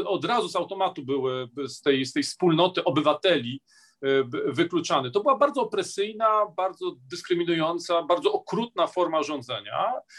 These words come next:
w których element głosowania większościowego był tylko jednym z, z, z tych, które mogą nam się podobać. Natomiast cała reszta, e, e, nam,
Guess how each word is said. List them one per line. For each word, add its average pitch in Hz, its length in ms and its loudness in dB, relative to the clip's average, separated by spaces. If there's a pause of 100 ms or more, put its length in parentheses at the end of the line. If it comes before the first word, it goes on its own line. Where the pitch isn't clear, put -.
(220)
w - 20 -20
których 233 340 0
element 226 680 4
głosowania 196 680 4
większościowego 175 920 0
był 247 220 -10
tylko 240 320 -2
jednym 233 440 0
z, - 200 -4 (180)
z, 208 460 4 (200)
z - 100 -10
tych, - 140 -2
które 214 180 6
mogą 214 260 6
nam 214 100 2
się 202 120 -2
podobać. 214 300 0
Natomiast 180 360 -10
cała 220 200 2
reszta, 214 240 -2
e, 202 560 -4
e, 180 300 -4
nam, 196 120 2